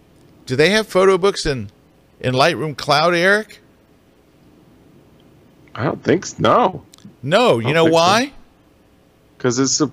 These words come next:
Speaker 2: for children.
Speaker 1: 'Cause it's for children.
Speaker 2: That's why.
Speaker 1: So
Speaker 2: You could probably say, "Does it have this?" You'd be like, "No."
Speaker 1: No.
Speaker 2: No.
Speaker 1: You can ask that questions all day long. All right. Uh, next, how do I ensure in the future family will know where to find all your digital photos?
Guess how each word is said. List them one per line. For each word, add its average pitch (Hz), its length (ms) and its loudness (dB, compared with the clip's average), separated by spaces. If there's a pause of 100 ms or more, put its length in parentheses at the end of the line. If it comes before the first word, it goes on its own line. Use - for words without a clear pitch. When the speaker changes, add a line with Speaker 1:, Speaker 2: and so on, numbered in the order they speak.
Speaker 2:
for 151 140 0
children. 151 480 -2 (160)
Speaker 1:
'Cause 392 260 -2
it's - 220 0
for 277 140 -12 (140)
children. - 720 -6 (640)
Speaker 2:
That's 135 180 -6
why. 196 300 -2 (680)
Speaker 1:
So 127 100 -4
Speaker 2:
You - 100 -2
could 131 100 -2
probably 160 240 4
say, 143 200 2
"Does 127 180 0
it 127 100 2
have 139 220 0
this?" 156 260 -4
You'd 110 80 -8
be 107 80 -4
like, 101 180 -8
"No." 101 440 -4 (320)
Speaker 1:
No. 156 420 -2 (220)
Speaker 2:
No. 127 460 -4
Speaker 1:
You 175 140 0
can 175 80 2
ask 175 160 0
that 160 180 0
questions 151 400 -4
all 139 160 2
day 131 140 -2
long. 107 260 -2 (340)
All 165 140 2
right. 156 340 2 (340)
Uh, 143 260 2
next, 151 380 -2
how 139 140 -4
do 165 100 0
I 160 80 2
ensure 151 360 -2
in 139 80 0
the 120 60 -14
future 135 320 -8
family 135 320 -2
will 127 160 -2
know 127 140 -2
where 120 120 0
to 117 60 2
find 123 320 -2
all 120 120 0
your 117 100 -8
digital 107 380 -4
photos? 101 580 -4